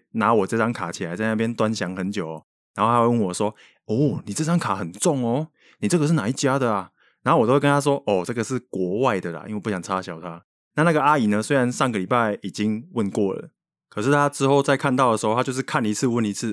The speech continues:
：“哦啊，你这张卡很重哦，你这个是哪一家的啊？”干，你看有没有？我就跟你说，人都是很健忘的吧？我看那个阿姨根本就是N P C。这张卡之所以叫做币圈神卡，是因为它可以用加密货币储值啊，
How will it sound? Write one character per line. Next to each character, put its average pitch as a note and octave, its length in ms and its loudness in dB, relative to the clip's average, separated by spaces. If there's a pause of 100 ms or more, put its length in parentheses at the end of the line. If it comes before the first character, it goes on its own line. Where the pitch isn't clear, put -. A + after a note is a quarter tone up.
：“哦 E3+ 160 2
啊， F3 120 0
你 E3 100 2
这 F3+ 100 -4
张 F#3+ 160 0
卡 D3+ 160 2
很 B2 160 -2
重 D#3 300 2
哦， D#3 180 2
你 C#3 80 -2
这 F3+ 80 -2
个 F3 80 2
是 F3 100 0
哪 C3+ 160 0
一 E3 60 -2
家 D#3 220 0
的 C3+ 160 0
啊？” G2 100 -4
干， G#2 600 -4 (220)
你 G#2 80 -10
看 A2+ 300 0
有 G2+ 100 -4
没 G2+ 100 2
有？ G#2 280 0 (300)
我 - 60 -12
就 B2 80 -2
跟 B2+ 100 4
你 A2 40 2
说， B2 140 2
人 G2+ 140 2
都 A#2 140 2
是 B2 100 0
很 G2 100 0
健 A2+ 180 -2
忘 A2+ 200 0
的 G2 80 -2
吧？ F#2 240 -6
我 F2 240 -10
看 C3+ 160 0
那 B2+ 80 -2
个 A#2+ 100 -4
阿 B2 160 4
姨 G#2+ 80 2
根 A#2+ 140 0
本 G#2 80 0
就 A2+ 80 -4
是 B2+ 80 -2
N G#2 160 0
P A2 180 -6
C。 G#2 280 -8 (400)
这 F#3+ 100 -2
张 F#3 160 4
卡 B2 180 2
之 D3+ 160 -2
所 D#3 160 4
以 B2+ 60 2
叫 D3 100 2
做 D3 260 0 (160)
币 D3+ 140 2
圈 C3+ 200 2
神 G#2+ 200 -6
卡， F2 300 -6 (240)
是 C3 140 0
因 C3 120 2
为 A2+ 320 2
它 B2 220 0
可 - 180 -4
以 G2+ 140 0
用 G#2+ 280 0
加 G#2+ 260 -2
密 A2 160 0
货 G#2+ 180 0
币 G#2 180 -4
储 F2 300 -10
值 D#2+ 300 -12
啊， D#2 200 -14